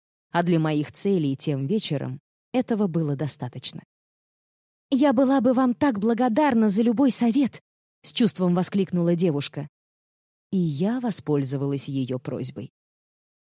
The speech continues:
«С удовольствием его дам. Как насчет чая?» Чайник еще стоял на столе. Жаль было бы его не выпить, как и не воспользоваться этой завораживающей возможностью.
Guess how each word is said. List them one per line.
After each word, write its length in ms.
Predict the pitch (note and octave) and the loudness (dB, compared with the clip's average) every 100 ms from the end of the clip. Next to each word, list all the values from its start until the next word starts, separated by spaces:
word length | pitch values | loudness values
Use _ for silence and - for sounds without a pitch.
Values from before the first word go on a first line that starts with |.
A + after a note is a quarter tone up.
| _ _ | _ _
«С 160 | - | 0
удовольствием 800 | A3 F#3+ E3 E3+ F#3 - C4+ C#4 | 4 4 4 4 2 0 0 2
его 280 | A3+ F#3+ E3 | 2 2 0
дам. 320 | D3 A#2 A#2+ - _ _ _ _ _ _ | -2 -6 -8 -16 _ _ _ _ _ _
Как 200 | A#3 C4 | -2 2
насчет 420 | B3+ - - E3 | 0 2 0 -2
чая?» 500 | - D#3+ A#2+ A#2 F#3+ _ _ _ _ _ _ _ _ _ _ - | -2 -2 -2 -6 -8 _ _ _ _ _ _ _ _ _ _ -6
Чайник 420 | B3+ B3+ G#3+ G3 | 2 4 2 2
еще 320 | G#3 - G3+ | -2 0 -2
стоял 480 | - F#3+ F#3+ G3 F3 | 0 0 0 2 2
на 140 | F3+ | 0
столе. 480 | E3+ - G3+ G#3 - _ _ _ _ | -2 -4 -2 -2 -4 _ _ _ _
Жаль 360 | G3+ D4+ C#4 | -4 -2 -2
было 280 | C#3 C#3 C3+ | -2 -2 -2
бы 120 | C3 | -2
его 240 | C#3 C3+ B2+ | -2 -2 -2
не 160 | D3 | -2
выпить, 440 | D3 A2 - - - _ _ _ | -2 -6 -8 -14 -18 _ _ _
как 180 | D#3+ D#3 | -2 0
и 60 | |
не 100 | D3 | 0
воспользоваться 840 | C#3 C3+ - B2+ C#3 E3+ F#3 - G3+ | -2 -4 -4 -4 -2 -4 -4 -4 -4
этой 260 | F#3+ E3+ E3 | -4 -2 -2
завораживающей 1120 | D3 C#3+ C#3 C3 C3+ G#3 A3+ G#3+ G#3 - G3 | -2 -2 -2 -2 -4 -4 -4 -2 -2 -4 -4
возможностью. 920 | F3+ D#3 E3+ D#3 B2+ B2+ A#2+ - C3+ | -4 -4 -4 -4 -6 -10 -12 -14 -14